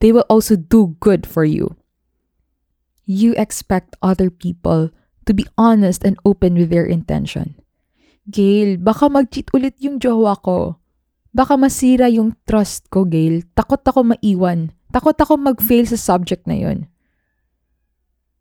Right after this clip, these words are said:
Personally, ganyan ako dati. I'm a scaredy cat sa lahat ng bagay. And I realized, ako lang pala yung nagko-complicate sa lahat ng bagay. I'm the one who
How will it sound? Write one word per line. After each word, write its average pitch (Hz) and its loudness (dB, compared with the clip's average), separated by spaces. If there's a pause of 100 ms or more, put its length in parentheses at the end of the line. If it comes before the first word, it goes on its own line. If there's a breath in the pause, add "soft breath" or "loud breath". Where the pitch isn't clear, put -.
(120)
Personally, 247 0 (320)
ganyan 240 2
ako 165 -4
dati. - -10 (640)
I'm 233 0
a 190 0
scaredy 185 0
cat - -6
sa 214 2
lahat 190 0
ng 175 -2
bagay. 147 -4 (560)
And 302 0
I 339 2
realized, 233 2 (640)
ako - 0
lang 415 -2
pala 359 6
yung 330 4
nagko-complicate 247 -2
sa 220 -2
lahat 214 -2
ng 185 -2
bagay. - -6 (120)
I'm 285 -4
the 269 2
one 262 0
who 254 -4